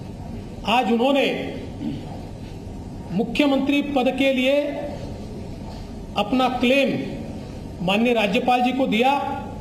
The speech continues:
भारतीय जनता पार्टी के हमारे गुट ने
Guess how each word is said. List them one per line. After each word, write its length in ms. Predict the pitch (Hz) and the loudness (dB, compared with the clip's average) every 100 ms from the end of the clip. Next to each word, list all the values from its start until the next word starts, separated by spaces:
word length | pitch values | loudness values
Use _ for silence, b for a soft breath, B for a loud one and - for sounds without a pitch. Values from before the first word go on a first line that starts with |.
| - - - - - - - - - | -12 -12 -12 -10 -10 -10 -10 -10 -6
भारतीय 500 | - 190 240 285 285 | 0 2 2 2 2
जनता 380 | 247 233 240 269 | 2 2 2 2
पार्टी 420 | 262 233 233 254 240 | 4 0 2 0 0
के 200 | 269 269 | 2 2
हमारे 440 | - 214 226 254 | 2 2 2 2
गुट 220 | 170 240 294 | 0 0 2
ने 160 | 285 | 2